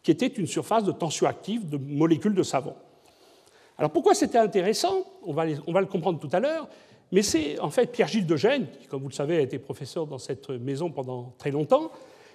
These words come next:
qui a le premier donné l'explication de comment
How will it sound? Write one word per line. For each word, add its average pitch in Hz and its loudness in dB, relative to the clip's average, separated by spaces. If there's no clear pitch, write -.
qui 247 4
a 247 10
le 226 4
premier 247 6
donné 208 2
l'explication 196 -2
de 156 -2
comment 185 2